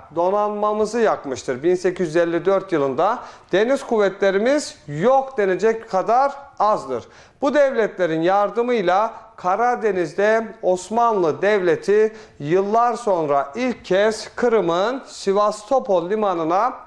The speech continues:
çıkarma yapacaktır. Kırım'ın Sivastopol limanına çıkarma yapması, Osmanlı kuvvetlerinin Kırım'da ilerlemeye başlaması Rusya'yı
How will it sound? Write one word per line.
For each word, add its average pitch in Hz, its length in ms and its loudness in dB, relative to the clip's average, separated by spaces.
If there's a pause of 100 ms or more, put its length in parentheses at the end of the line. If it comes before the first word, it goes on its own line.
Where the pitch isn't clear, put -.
çıkarma 202 400 -2
yapacaktır. 165 600 0 (340)
Kırım'ın 247 420 2
Sivastopol 220 720 0
limanına 196 480 0
çıkarma 165 420 -2
yapması, 185 640 0 (280)
Osmanlı 226 540 0
kuvvetlerinin 185 720 0
Kırım'da 180 640 0
ilerlemeye 180 560 0
başlaması 185 680 0 (320)
Rusya'yı 220 760 2